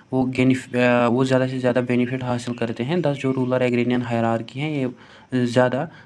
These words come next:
अ, कॉम्प्लिकेटेड हमें देखने को मिलती है nowadays। और जो कैपिटलिस्ट्स और कॉलोनियल लैंड पॉलिसीज़ हैं,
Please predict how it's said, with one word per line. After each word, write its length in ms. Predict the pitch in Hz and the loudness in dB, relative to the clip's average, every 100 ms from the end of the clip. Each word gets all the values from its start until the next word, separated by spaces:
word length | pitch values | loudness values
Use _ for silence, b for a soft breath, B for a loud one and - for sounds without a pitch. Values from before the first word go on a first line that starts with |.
| B | B
अ, 260 | 120 120 117 | 0 2 2
कॉम्प्लिकेटेड 760 | 117 131 127 131 131 131 131 120 | 2 2 2 0 2 0 0 -2
हमें 220 | 120 120 | 0 0
देखने 220 | 120 120 | 0 -2
को 120 | 117 | 0
मिलती 260 | 113 113 131 | -2 0 -2
है 100 | 135 | 0
nowadays। 500 | 120 117 113 127 165 - B B B | 0 0 0 0 -2 -8 B B B
और 100 | 131 | -2
जो 80 | 135 | 2
कैपिटलिस्ट्स 680 | 131 127 127 127 - 131 | 0 0 -2 -4 -6 -4
और 160 | 131 131 - - | -6 -6 -10 -2
कॉलोनियल 340 | 127 123 127 | 0 0 0
लैंड 340 | 123 120 123 | 2 4 2
पॉलिसीज़ 520 | 123 120 117 123 120 127 | 2 0 -2 -2 -4 -4
हैं, 240 | 139 | -6